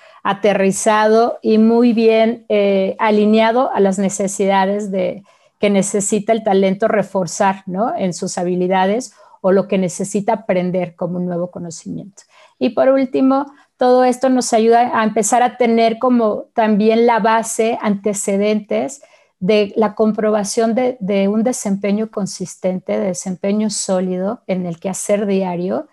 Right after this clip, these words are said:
para que después podamos con ello validar o,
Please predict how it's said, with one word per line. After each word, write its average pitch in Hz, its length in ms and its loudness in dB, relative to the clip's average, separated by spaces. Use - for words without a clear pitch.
para 202 300 0
que 208 140 0
después 208 400 -4
podamos 202 560 0
con 190 200 -4
ello 185 380 -4
validar 208 880 2
o, 196 480 0